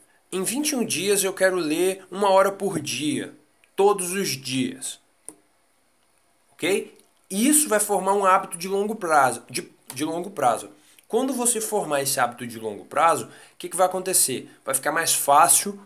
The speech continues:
com que você persista isso aqui. Então, pra, pra, pra gente aqui, a formação de hábito é simplesmente continuar fazendo o que a gente tá fazendo, mas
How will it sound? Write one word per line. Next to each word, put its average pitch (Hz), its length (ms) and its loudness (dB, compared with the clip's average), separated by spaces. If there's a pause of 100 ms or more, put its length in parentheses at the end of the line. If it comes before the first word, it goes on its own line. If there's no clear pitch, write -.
com 165 160 -12
que - 100 -12
você 156 240 -6
persista 175 580 -2
isso - 140 2
aqui. 160 340 -8 (220)
Então, 208 240 2
pra, 254 260 6
pra, 202 440 6
pra 180 200 2
gente 156 280 -4
aqui, 143 160 -8
a 226 40 0
formação 190 480 -2
de 165 120 -2
hábito 180 280 2
é 196 80 4
simplesmente 202 840 0 (180)
continuar 196 540 0
fazendo 175 440 0
o 180 40 -8
que 190 80 -4
a 180 80 0
gente 175 240 -6
tá 180 140 2
fazendo, 190 560 0 (340)
mas 165 600 4